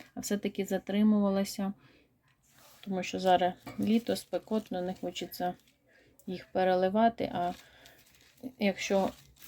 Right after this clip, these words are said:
ґрунт буде трішки вологоємний такий, от, то, мені здається, так їм більш буде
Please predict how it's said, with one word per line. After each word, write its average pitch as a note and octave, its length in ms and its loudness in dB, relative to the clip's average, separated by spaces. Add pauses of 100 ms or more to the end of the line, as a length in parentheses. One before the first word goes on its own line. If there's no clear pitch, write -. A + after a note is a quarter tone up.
(160)
ґрунт G3 400 2
буде F#3+ 200 0
трішки F#3+ 460 -4
вологоємний F#3+ 840 2
такий, E3 460 -10 (440)
от, - 480 -4
то, F#3 300 -6 (220)
мені F#3 220 -4
здається, F3+ 380 -8
так - 360 -10 (100)
їм F#3 200 -4
більш F3+ 180 -6
буде F3+ 380 -6